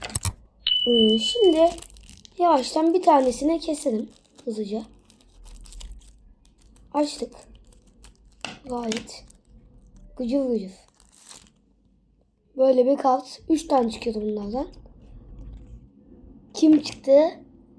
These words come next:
Bertu Yıldırım. Böyle Bertu Yıldırım çıktı. Burada kim var? Ferran Torres. Szoboszlai. Üç tane çok iyi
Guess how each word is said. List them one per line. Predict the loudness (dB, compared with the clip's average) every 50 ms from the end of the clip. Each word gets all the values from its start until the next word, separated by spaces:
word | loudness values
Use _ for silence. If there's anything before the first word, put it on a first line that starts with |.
| -20 -20 -20 -20 -20 -20 -20 -20 _ 0
Bertu | 4 6 6 6 4 2 4 6 8
Yıldırım. | 8 8 8 6 2 2 2 2 2 0 -2 -6 -12 -16 -16 -16 -16 -16 -16 -18 -16 -16 -16 -16 -16 -16 -16 -16 -12 -4 2
Böyle | 4 4 4 4 2 -2 -4 0
Bertu | 2 4 4 4 2 4 4 6
Yıldırım | 6 6 4 2 2 2 4 4 4 4
çıktı. | 2 0 -6 -4 -2 -2 -2 -2 -4 -8 -16 -20 -20 -20 -20 -20 _ _ _ -2
Burada | 0 0 2 2 0
kim | 0 0 -2 0 2
var? | 2 2 0 0 -4 -10 -20 -20 _ _ _ _ _ _ _ _ _ _ _ _ _ -20 -20 _ _ -20 -20 _ _ -18 -4
Ferran | 2 4 6 8 8 8 6 6 6
Torres. | 6 6 6 8 8 8 10 10 10 10 8 4 2 0 -4 -8 -18 -20 -20 _ _ _ _ _ _ _ -6
Szoboszlai. | 0 2 4 6 6 4 4 2 4 6 8 8 8 6 6 6 4 4 4 2 2 0 -2 -10 _ _ _ _ _ _ _ -6 2
Üç | 4 4 4 4 4
tane | 2 4 4 4 4 2
çok | 2 0 0 2 2
iyi | 2 2 2 -2 -6